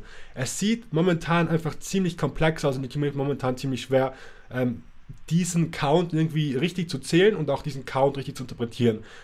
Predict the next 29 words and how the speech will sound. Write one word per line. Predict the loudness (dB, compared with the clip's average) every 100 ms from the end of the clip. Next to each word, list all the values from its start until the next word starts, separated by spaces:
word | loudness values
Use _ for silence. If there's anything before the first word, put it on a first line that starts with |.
| -10 -4
Es | 0
sieht | 0 0 2
zwar | 4 4 2 -8 -6 0
auf | 2
alle | 6 8
Fälle | 12 12 10 6 2
nach | -2
A | 0 0
B | 0
C | 0 0 2
aus, | 6 4 2 -10 -14 0
aber | 4 8 6 4 -4
es | -6 0
passt | 4 4 4
einfach | 2 2
nicht | 0
zusammen, | 2 4 4 4
dass | 2 0
ein |
A | 2 2
B | 2
C | 0 2 2
so | 2 2
endet. | 2 2 4
Warum | 4 4
passt | 2 0
es |
nicht | -2 -2
zusammen? | 2 4 2